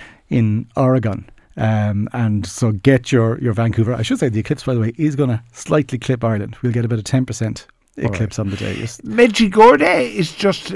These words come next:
Speaker 2: about an hour or so
Speaker 1: Mm.
Speaker 2: from Split. You could go, it's the hundredth anniversary of, uh, Fatima, the apparition
Speaker 1: Oh my
Speaker 2: of
Speaker 1: goodness,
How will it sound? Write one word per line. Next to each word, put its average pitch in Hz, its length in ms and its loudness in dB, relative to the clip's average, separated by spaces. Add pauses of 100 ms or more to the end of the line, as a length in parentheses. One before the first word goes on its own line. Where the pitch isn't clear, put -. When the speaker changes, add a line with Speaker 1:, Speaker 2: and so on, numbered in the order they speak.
Speaker 2:
about 156 360 0
an 147 200 2
hour 139 340 4
or 113 60 -2
so 123 260 -2
Speaker 1:
Mm. 123 220 4
Speaker 2:
from 127 260 -4
Split. 196 600 2
You 139 160 -2
could 131 200 -8
go, 151 80 2
it's 160 300 -4
the 156 100 4
hundredth 190 460 2
anniversary 160 760 4 (360)
of, 160 420 4
uh, 170 320 6 (200)
Fatima, 269 680 2 (160)
the 185 80 4
apparition 202 420 2
Speaker 1:
Oh 302 60 4
my 320 100 4
Speaker 2:
of 269 60 4
Speaker 1:
goodness, 349 180 4